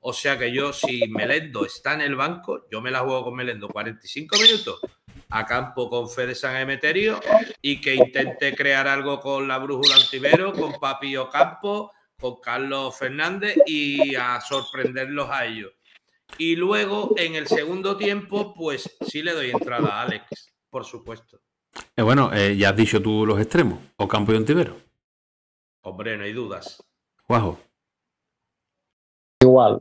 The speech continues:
Speaker 3: igual. Ocampo es indiscutible y Ontivero más todavía, aunque nos gustaría que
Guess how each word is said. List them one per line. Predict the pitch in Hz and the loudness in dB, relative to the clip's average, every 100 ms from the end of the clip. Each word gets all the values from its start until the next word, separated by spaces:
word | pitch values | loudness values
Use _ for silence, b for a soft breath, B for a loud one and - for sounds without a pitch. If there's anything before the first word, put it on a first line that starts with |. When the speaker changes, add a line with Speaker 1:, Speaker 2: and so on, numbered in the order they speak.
| - | 0
Speaker 3:
igual. | 113 107 98 101 | 4 8 8 8
Ocampo | 120 110 113 113 120 120 | 4 6 6 8 8 8
es | |
indiscutible | 117 127 120 123 123 131 139 | 6 4 6 8 10 10 10
y | 139 | 8
Ontivero | 131 131 123 123 127 131 135 | 8 8 10 10 10 10 10
más | 139 143 | 8 8
todavía, | - 131 143 131 | 10 10 10 8
aunque | 123 120 123 123 123 120 | 8 8 10 10 10 10
nos | 123 | 10
gustaría | 120 - 123 123 | 10 8 10 10
que | 123 123 123 123 | 10 10 10 6